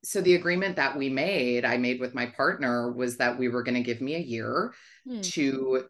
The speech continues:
Speaker 1: work as hard as I could. Um, and after a year, we would stop and reassess. And if he, if I needed help along the way, that he would help me.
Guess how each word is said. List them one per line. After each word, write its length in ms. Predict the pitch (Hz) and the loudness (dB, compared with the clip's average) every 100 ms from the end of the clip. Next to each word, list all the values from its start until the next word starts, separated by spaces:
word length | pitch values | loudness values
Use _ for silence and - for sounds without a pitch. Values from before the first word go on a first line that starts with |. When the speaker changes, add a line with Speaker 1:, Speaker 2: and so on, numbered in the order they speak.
| - | -12
Speaker 1:
work 580 | 123 131 131 127 - - | -2 0 0 -2 -8 0
as 300 | 131 123 - | 0 0 -4
hard 300 | - - 127 | -10 -2 0
as 140 | 139 139 | 0 0
I 100 | 175 | 0
could. 480 | 180 127 120 208 - _ - - _ | 0 -2 0 -2 -4 _ -20 -20 _
Um, 600 | 151 139 127 127 127 131 135 - | 2 4 6 4 2 -2 -6 -6
and 500 | 143 135 131 131 - | 0 2 2 0 0
after 340 | 131 123 147 143 | 0 0 -4 -4
a 80 | |
year, 640 | 135 120 117 120 143 185 - | -4 -2 0 0 0 -2 -6
we 160 | 127 131 | -6 -2
would 240 | 127 127 | 0 -2
stop 360 | 127 - 117 117 | -2 -2 -2 0
and 140 | 127 | -2
reassess. 720 | 113 117 113 117 - - - - | -2 -4 -4 -2 -2 -2 -6 -2
And 420 | 127 120 120 123 120 | 0 2 2 2 0
if 200 | 135 120 | -2 -2
he, 680 | - - - 127 123 127 131 135 - _ _ _ _ _ - | -4 -14 -6 -2 0 2 0 -2 -14 _ _ _ _ _ -2
if 160 | 156 | 0
I 80 | 131 | 2
needed 320 | 131 123 139 | 2 2 0
help 240 | - 120 - | 0 -4 -2
along 320 | 127 117 120 | -2 0 -2
the 80 | 117 | -2
way, 160 | 117 | -4
that 200 | 113 113 - | -2 -6 -4
he 80 | |
would 100 | 117 | -4
help 240 | 113 117 - | -2 -6 -6
me. 280 | - - | -14 -14